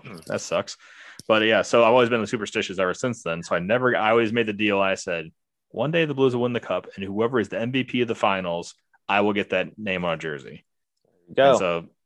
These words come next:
Speaker 1: as soon as that happened, I, I have a O'Reilly jersey upstairs now. So
Speaker 2: Yep, I've got mine in, on the,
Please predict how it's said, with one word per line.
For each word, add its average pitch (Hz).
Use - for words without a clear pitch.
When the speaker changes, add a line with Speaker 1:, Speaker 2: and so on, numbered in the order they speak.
Speaker 1:
as -
soon 101
as 101
that 107
happened, 131
I, 90
I 90
have 87
a 92
O'Reilly 101
jersey 107
upstairs 87
now. 76
So 73
Speaker 2:
Yep, 110
I've 101
got 113
mine 123
in, 120
on 117
the, 104